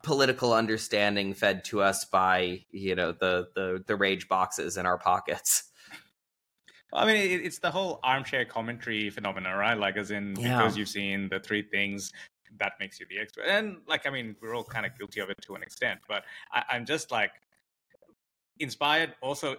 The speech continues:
Speaker 2: kind of in awe that you've managed to pull off that many random sequences in a row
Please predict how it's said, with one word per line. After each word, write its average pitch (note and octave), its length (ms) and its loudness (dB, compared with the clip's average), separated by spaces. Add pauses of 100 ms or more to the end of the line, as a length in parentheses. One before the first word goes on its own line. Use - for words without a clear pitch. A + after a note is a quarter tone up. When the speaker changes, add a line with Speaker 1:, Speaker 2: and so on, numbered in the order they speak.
(100)
Speaker 2:
kind C#3 220 0
of B2+ 80 -2
in A#2+ 100 0
awe B2 220 0
that A2+ 200 -2
you've G#2 140 -8
managed A#2 320 0
to C3+ 60 -6
pull C3 200 -4
off A#2 340 0
that B2+ 200 0
many C3 220 -2
random B2 280 0
sequences A#2+ 800 -6
in C3+ 120 0
a A#2+ 60 2
row A#2+ 360 2